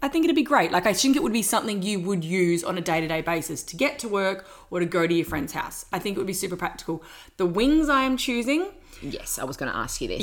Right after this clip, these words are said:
Speaker 1: Yeah, I'm sorry, I'm not going with your little <laughs> flaps. I'm going with the bone structure that is, that is emerged and developed from the spine with, like, tendons and veins and muscles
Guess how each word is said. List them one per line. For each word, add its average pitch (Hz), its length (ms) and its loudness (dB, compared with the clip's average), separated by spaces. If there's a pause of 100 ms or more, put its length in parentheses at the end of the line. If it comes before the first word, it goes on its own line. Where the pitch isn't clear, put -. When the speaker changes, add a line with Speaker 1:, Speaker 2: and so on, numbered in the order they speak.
Speaker 1:
Yeah, 160 300 2
I'm 190 180 4
sorry, 202 440 2
I'm 185 180 0
not 190 160 -2
going 185 320 -2
with 180 160 0
your 180 80 4
little 180 160 4
<laughs> - 0 -
flaps. - 680 2 (480)
I'm 220 220 2
going 202 680 0
with 185 500 -2
the 185 120 -4
bone 180 960 0 (640)
structure - 500 0
that 170 140 0
is, 160 140 0 (180)
that 180 260 2
is 170 100 2
emerged 165 640 2
and 170 100 2
developed 165 400 2
from 165 280 -2
the 160 80 -4
spine 160 720 0
with, 175 220 0
like, 160 320 2 (400)
tendons 156 720 0
and 151 460 -4
veins 147 560 -4
and 143 120 -4
muscles 147 460 -6